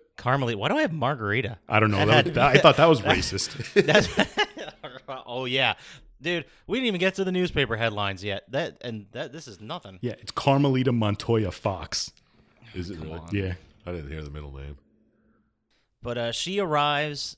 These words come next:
Speaker 1: and in the cutscene, looking for you, and I guess she just settles for taking down another master criminal.
Speaker 2: Yeah.
Speaker 3: That she didn't even know was a criminal at the time?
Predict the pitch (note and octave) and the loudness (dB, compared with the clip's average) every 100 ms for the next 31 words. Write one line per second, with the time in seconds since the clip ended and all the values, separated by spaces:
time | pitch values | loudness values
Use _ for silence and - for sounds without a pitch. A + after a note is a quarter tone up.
0 | - B2 A#2+ A#2 A2+ A2+ A2 - _ - | -10 -6 -4 -4 -6 -8 -12 -20 _ -10
1 | C#3 C3+ - C#3+ - C3+ C3 C3 C3 A#2+ | -6 -6 -4 -4 -4 -6 -6 -6 -8 -12
2 | _ _ _ _ A#2+ C#3+ E3 - D#3+ B2+ | _ _ _ _ -6 -4 -2 -2 -2 2
3 | C3 B2+ B2+ A#2 A2+ A2 A#2 - - - | 2 4 2 0 -2 -2 -2 -4 -12 -14
4 | _ _ _ - B2+ A2+ A2 - - A#2+ | _ _ _ -10 -8 -6 -6 -6 -4 -2
5 | G#2 G2 - - G2+ F#2+ F2+ F2 _ _ | -2 -4 -8 -10 -8 -8 -10 -14 _ _
6 | _ _ _ - A#2+ A2 G2+ G#2 G2+ G2 | _ _ _ -8 -8 -6 -4 -2 -2 -4
7 | G2+ G2 F#2+ G2 F#2+ F#2 G2+ F2+ E2+ - | -6 -6 -6 -4 -4 -6 -10 -12 -14 -12
8 | F#2 F2 E2 _ _ _ - G2 E2+ D#2+ | -12 -12 -18 _ _ _ -12 -8 -8 -10
9 | _ _ _ - - D3+ - D3 C#3 C3+ | _ _ _ -10 -2 -2 2 0 0 -2
10 | B2 G2 G#2 C3+ D3 D3+ E3 E3 D#3+ D#3 | -4 -2 -2 -2 -4 -10 -10 -10 -10 -14
11 | - C3 B2 C#3+ D3+ C#3+ - | -16 -14 -10 -8 -6 -8 -12